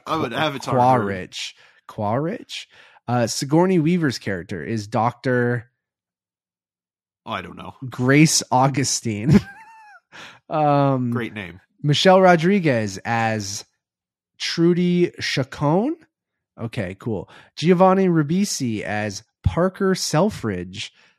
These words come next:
Speaker 2: Uh, Joel David Moore as Doctor Norm Spellman. Everyone's <laughs> got that action figure. Um,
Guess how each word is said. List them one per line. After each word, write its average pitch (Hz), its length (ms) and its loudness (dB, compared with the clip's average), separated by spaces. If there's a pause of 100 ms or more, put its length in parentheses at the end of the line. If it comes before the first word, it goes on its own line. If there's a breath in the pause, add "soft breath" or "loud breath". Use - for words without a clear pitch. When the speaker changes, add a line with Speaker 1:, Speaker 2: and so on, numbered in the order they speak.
(200 soft breath)
Speaker 2:
Uh, 113 320 -2
Joel 139 320 0
David 156 340 2
Moore 147 380 2
as 104 220 -6
Doctor 120 540 -2
Norm 139 640 0
Spellman. 120 840 -4
Everyone's 127 640 -4
<laughs> - 20 -10
got 160 160 -4
that 156 160 4
action 113 560 -2
figure. 113 440 -10 (400 loud breath)
Um, 160 760 2